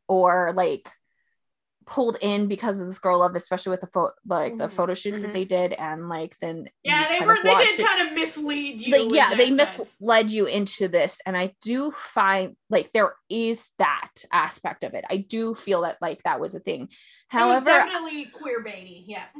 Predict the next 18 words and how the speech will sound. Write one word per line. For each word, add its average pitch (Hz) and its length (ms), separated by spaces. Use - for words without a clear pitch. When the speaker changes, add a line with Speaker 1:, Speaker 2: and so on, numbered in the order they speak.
Speaker 1:
Yes, - 500
yes, - 220
that's 226 220
what 226 120
I 190 60
meant. - 280
Queer 320 180
baiting, 196 320
but, 214 260
like, 196 320
um, 180 360
Speaker 2:
Mm-hmm. 214 160
Speaker 1:
I 233 100
feel 330 460
like 214 360
that 220 260
when 233 320
we're, 226 180